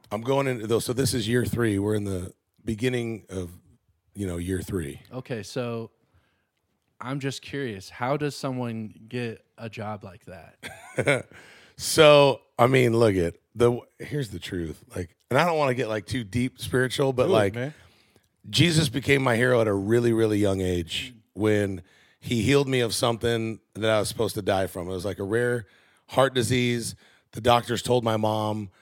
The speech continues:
Speaker 1: like, "Your son will never play sports. If he gets his heart rate above a hundred and ten, he'll have a heart attack and die."
Speaker 2: Wow.
Speaker 1: It was just rare heart disease. And I had a mom that said, "Doesn't matter what you say, my Jesus is gonna heal him."
Speaker 2: Mm.
Speaker 1: So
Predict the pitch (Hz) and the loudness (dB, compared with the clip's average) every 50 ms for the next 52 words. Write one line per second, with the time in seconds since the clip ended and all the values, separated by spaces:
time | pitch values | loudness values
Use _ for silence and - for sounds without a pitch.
0 | _ _ _ _ _ _ _ - 107 107 104 98 - 110 113 117 - 123 120 117 | _ _ _ _ _ _ _ -4 0 0 0 0 -2 -2 -2 0 0 2 2 2
1 | 113 113 113 110 104 104 101 104 110 113 107 113 - - 117 107 82 - - - | 2 2 0 0 0 0 0 2 0 0 0 0 0 0 0 -2 -2 -2 -2 0
2 | 107 107 107 104 101 - - - - - _ _ _ _ _ - 95 82 101 98 | 2 2 2 0 -2 -4 -8 -10 -10 -12 _ _ _ _ _ -8 -8 -6 -6 -6
3 | 101 101 - 113 92 - 110 113 107 113 110 101 101 98 107 104 98 92 - - | -6 -6 -4 -6 -4 -2 -2 0 2 2 2 2 2 0 -2 -2 -2 -2 -4 -4
4 | 110 110 110 104 95 95 - 113 110 104 104 98 101 98 95 90 82 80 98 101 | -4 -4 -4 -4 -4 -4 -4 -4 -2 -2 -4 -4 -4 -6 -6 -6 -6 -4 -2 -2
5 | 98 92 - 110 104 95 95 101 92 90 98 98 98 98 98 98 98 - - - | -4 -4 -4 -4 -6 -4 -6 -6 -6 -6 -4 -4 -4 -4 -4 -6 -8 -10 -16 -20
6 | - - - - _ _ _ _ _ - 120 120 117 107 87 101 104 87 - - | -20 -20 -20 -20 _ _ _ _ _ 4 4 6 6 4 2 2 0 0 -2 -6
7 | - - - _ - - - - - 120 117 117 107 82 98 107 98 82 87 82 | -12 -20 -20 _ -12 -10 -10 -4 0 2 2 2 2 2 0 -2 -4 -6 -6 -8
8 | 85 85 85 82 - 95 92 92 92 - - 107 135 135 143 160 147 127 113 110 | -8 -8 -10 -10 -8 -8 -6 -6 -6 -2 2 2 4 4 4 4 2 4 4 2
9 | 110 110 107 104 101 95 - - 101 98 98 92 90 - _ _ _ _ _ _ | 2 2 2 0 -2 -4 -4 -2 0 0 0 0 -2 -8 _ _ _ _ _ _
10 | _ - 127 135 135 143 135 135 131 123 117 113 104 104 110 120 117 - - 127 | _ 0 0 0 0 0 0 0 2 2 2 2 2 2 0 0 0 2 2 2
11 | 120 117 110 110 110 113 101 - 110 107 101 95 98 90 107 101 92 101 95 92 | 2 2 2 0 0 -2 -2 -2 -2 -2 -2 -2 -4 -4 -6 -6 -4 -4 -2 -2
12 | 80 98 101 95 87 76 73 73 - 123 120 117 110 - - - - - - _ | 0 0 -2 -2 -2 -6 -10 -14 -18 -18 -18 -18 -18 -20 -20 -20 -20 -20 -20 _
13 | _ - 135 139 139 139 131 127 127 120 - | _ -4 2 4 6 6 6 6 4 4 0